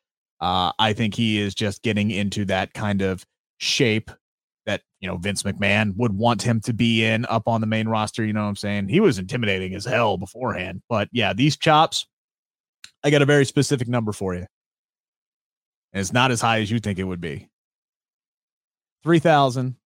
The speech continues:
three hundred eighty-four dollars and seventeen cents. That's what I would take right now. And Gunther could chop me. We got Ray's medical bills in the mail the other day, so that's,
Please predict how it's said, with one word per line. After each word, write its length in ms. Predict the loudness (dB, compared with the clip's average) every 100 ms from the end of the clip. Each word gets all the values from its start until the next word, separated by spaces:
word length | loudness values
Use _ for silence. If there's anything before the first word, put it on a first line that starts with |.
| _
three 200 | -2 0
hundred 380 | 2 0 -2 -4 -4
eighty-four 400 | -2 -2 -2 0
dollars 440 | 2 2 0 -2
and 100 | -6
seventeen 480 | -6 -6 -6 -10 -10
cents. 500 | -10 -12 -12 -16 -18 _ _ _ _ _ _ _ _ _ _ _ _
That's 220 | -8 -6
what 120 | -4 -4
I 60 |
would 140 | -4 -4
take 220 | -6 -4
right 200 | -6 -4
now. 320 | -8 -10 -12 _ _ _ _ _ _ _ _
And 340 | -8 -6 -8 -12 _ _ _ _ _ _ _ -6
Gunther 260 | -6 -6
could 140 | -10 -10
chop 240 | -12 -12
me. 120 | -16 -20 _ _ _ _ _ _ _ _ _ _ _ _ _ _ _ _ _
We 80 | -4
got 140 | -2
Ray's 180 | -2 -2
medical 280 | -4 -6 -8
bills 240 | -10 -8
in 140 | -6 -6
the 160 | -10 -20 _ _ _ _
mail 200 | -6 -6
the 100 | -6
other 140 | -8 -10
day, 200 | -10 -10
so 240 | -6 -6
that's, 280 | -4 -8 -8